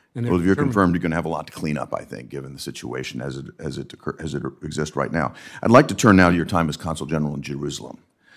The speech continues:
Speaker 2: Uh, under your watch, the State Department provided four hundred sixty-five thousand dollars in grants to a group called One Voice, which then joined a group called Victory fifteen and worked to defeat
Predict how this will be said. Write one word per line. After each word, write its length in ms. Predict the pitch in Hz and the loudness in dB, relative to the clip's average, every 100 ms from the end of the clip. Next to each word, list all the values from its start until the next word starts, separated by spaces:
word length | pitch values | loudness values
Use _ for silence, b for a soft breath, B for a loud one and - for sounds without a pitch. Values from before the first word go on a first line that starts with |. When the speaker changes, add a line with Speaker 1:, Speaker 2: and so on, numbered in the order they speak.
| b b - | b b -2
Speaker 2:
Uh, 340 | 80 76 78 - - _ _ _ _ _ _ _ - - | 0 0 -4 -10 -20 _ _ _ _ _ _ _ -16 0
under 140 | 110 104 | 4 6
your 160 | 110 | 6
watch, 340 | 110 87 85 - | 6 4 2 -2
the 80 | |
State 280 | 90 - 87 | -2 2 2
Department 440 | 85 92 82 82 85 | 2 2 2 2 -2
provided 380 | 85 87 87 | 2 4 2
four 180 | 85 110 | 2 2
hundred 160 | 101 78 | 2 0
sixty-five 520 | 92 - 87 82 78 | -4 -6 -2 0 2
thousand 320 | 85 87 87 | 2 2 0
dollars 300 | 78 82 78 | -2 -2 -4
in 60 | 76 | -8
grants 340 | 78 85 82 | -4 -4 -4
to 140 | - 78 | -6 -4
a 40 | |
group 240 | 76 90 - | -2 -2 -2
called 300 | 85 78 82 | -2 0 2
One 200 | 98 87 | 2 4
Voice, 520 | 90 - - - - b b b b b b | 0 -2 -6 -14 -14 b b b b b b
which 180 | 87 85 | -2 0
then 240 | 92 123 | 4 4
joined 260 | 107 98 98 | 4 4 2
a 60 | 87 | 0
group 180 | 95 | -2
called 300 | - 85 78 | -2 -8 -6
Victory 320 | 80 - 101 95 | -6 -6 -4 -4
fifteen 800 | - 87 - 139 110 69 67 82 - | 0 -2 -2 0 0 0 -6 -12 -4
and 160 | 87 | 0
worked 200 | 101 - | 0 -2
to 60 | - | -8
defeat 480 | 78 - 92 76 | -8 -2 -2 -2